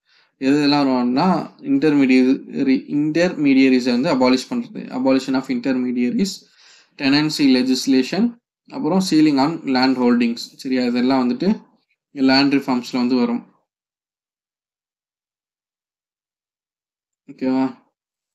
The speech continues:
நெக்ஸ்ட் கொஸ்டின் போலாம். சமூக வளங்களை சமமற்ற வடிவங்களாக பகிர்வது போ-, பகிர்வது பொதுவாக எவ்வாறு அழைக்கப்படுகிறது?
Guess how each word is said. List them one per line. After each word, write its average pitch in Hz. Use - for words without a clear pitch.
நெக்ஸ்ட் -
கொஸ்டின் 127
போலாம். 131
சமூக 165
வளங்களை 135
சமமற்ற 151
வடிவங்களாக 131
பகிர்வது 127
போ-, 127
பகிர்வது 135
பொதுவாக 151
எவ்வாறு 135
அழைக்கப்படுகிறது? 120